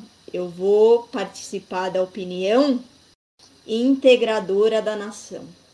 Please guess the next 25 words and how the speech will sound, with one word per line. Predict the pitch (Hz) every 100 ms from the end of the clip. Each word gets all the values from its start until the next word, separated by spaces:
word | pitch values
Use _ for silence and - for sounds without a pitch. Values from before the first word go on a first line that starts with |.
| _ -
Nação | 220 240 - 247 262 320
e |
povo | 277 220 247 285 214 180 - - _ -
são | - 202
coisas | 202 226 220 220
completamente | 254 233 226 214 330 320 349 339
diferentes, | 349 339 403 403 170 - - - _ _ _ -
né? | 160 170 247 277
Se | 202
a |
gente | 170 180 -
parar | 190 190
pra | 190 190
pensar, | 208 202 - 196 196 240 339 - - -
se | - 240
fossem | 254 240 254
a | 240
mesma | 247 247 247
coisa, | 254 262
não | 262
existiria | 269 277 269 247 247
nem | 240 254
os | 311
dois | 330 359
termos. | 254 175 175 -